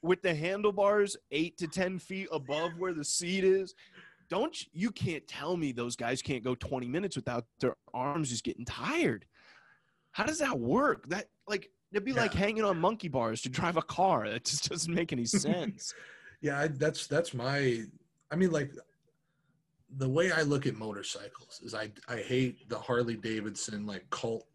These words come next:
Speaker 2: type shit because it,
Speaker 1: 'Cause it's
Speaker 2: it
Speaker 1: just
Speaker 2: is.
Speaker 1: like, it's an extension of white trash.
Speaker 2: Well, yeah, and it's also like the, wh-, when I see Harley, it's like, uh,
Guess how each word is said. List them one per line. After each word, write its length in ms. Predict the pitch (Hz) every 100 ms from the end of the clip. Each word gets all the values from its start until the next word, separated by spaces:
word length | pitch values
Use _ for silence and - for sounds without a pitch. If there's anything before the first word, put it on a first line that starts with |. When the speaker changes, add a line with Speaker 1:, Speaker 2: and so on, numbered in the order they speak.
| _ _ _ _
Speaker 2:
type 240 | 127 120
shit 340 | - - 120 123
because 360 | 123 135 131
it, 40 | 131
Speaker 1:
'Cause 140 | 220
it's 120 | 135
Speaker 2:
it 20 | 135
Speaker 1:
just 120 | 226
Speaker 2:
is. 40 |
Speaker 1:
like, 220 | 190 151 -
it's 200 | 170 190
an 80 | 170
extension 420 | - 165 139 123
of 80 | 110
white 240 | 107 -
trash. 640 | - 58 58 - - - _ -
Speaker 2:
Well, 220 | 185 196
yeah, 220 | 180 185 156
and 100 | 139
it's 200 | 139 160
also 340 | 170 170 180
like 260 | 147 127 -
the, 560 | 110 120 113 107 104 - _ - _ _ _ _ _ _
wh-, 180 | 135 147
when 140 | 139
I 140 | 143 170
see 420 | - 196 185 147
Harley, 640 | - 135 131 143 147 147 135 -
it's 260 | 135 123 -
like, 320 | 120 113 104
uh, 320 | 107 104 101